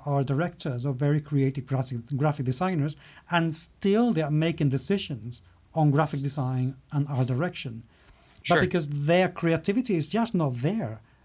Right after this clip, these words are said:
Speaker 1: And I don't think it's fair to expect that everybody has to be creative in every single thing, you know, just because you say, "Oh, I'm very creative." That doesn't mean that you're creative on every aspect, on every field. You're just creative at some aspect that you like or you're good at.
Speaker 2: Right,
Speaker 1: So
Speaker 2: but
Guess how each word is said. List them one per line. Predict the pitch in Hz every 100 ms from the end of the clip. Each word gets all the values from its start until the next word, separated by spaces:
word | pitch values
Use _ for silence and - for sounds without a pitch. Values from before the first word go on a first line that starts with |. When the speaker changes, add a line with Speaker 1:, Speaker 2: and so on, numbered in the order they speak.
| _ -
Speaker 1:
And | 170
I | 220
don't | 185 156
think | 185 165
it's | 127
fair | - 165 208
to | -
expect | 123 - 165 143
that | 135
everybody | 160 180 143 120
has | 123 139
to | 131
be | 131
creative | - 131 131 147 139
in | 123 135
every | 147 127 131
single | - 135 120 117
thing, | 196 156 113
you | 117
know, | 117 127
just | 127 156 170
because | 151 139
you | 135 139
say, | -
"Oh, | 151 147
I'm | 143 135
very | 147 147
creative." | - 135 160 156 117 - - - - - _ _ _
That | 147
doesn't | 240 139 127
mean | 214 147
that | 117
you're | 139 -
creative | 135 131 127
on | 123
every | 123 156 120 117 120
aspect, | 165 - - 120 117
on | 123
every | 143 123
field. | 120 - 202 151 - - -
You're | 127 135
just | 139 -
creative | 135 135 147 127
at | 117
some | - - 147
aspect | 151 - 127
that | 117
you | 113 113
like | 113 165 208 - -
or | 170
you're | 180 202
good | - 254
at. | 123 - - _ _ - - - -
Speaker 2:
Right, | 214 254 185
Speaker 1:
So |
Speaker 2:
but | 180 170